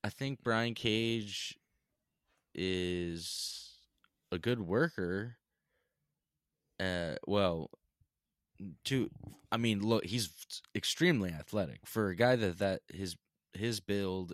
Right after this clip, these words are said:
and his muscle, like,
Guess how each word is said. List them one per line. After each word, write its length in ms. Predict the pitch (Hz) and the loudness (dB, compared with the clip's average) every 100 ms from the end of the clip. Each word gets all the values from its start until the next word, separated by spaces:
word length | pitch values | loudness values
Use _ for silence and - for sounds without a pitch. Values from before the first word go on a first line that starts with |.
| - | -8
and 440 | 85 80 76 - - - - _ _ _ _ _ _ | -6 -6 -8 -14 -20 -20 -20 _ _ _ _ _ _
his 400 | 90 80 78 - _ _ _ _ _ _ _ | -6 -6 -8 -10 _ _ _ _ _ _ _
muscle, 640 | 92 95 95 113 92 87 76 | 0 2 4 2 2 0 -2
like, 320 | 85 80 | -4 -6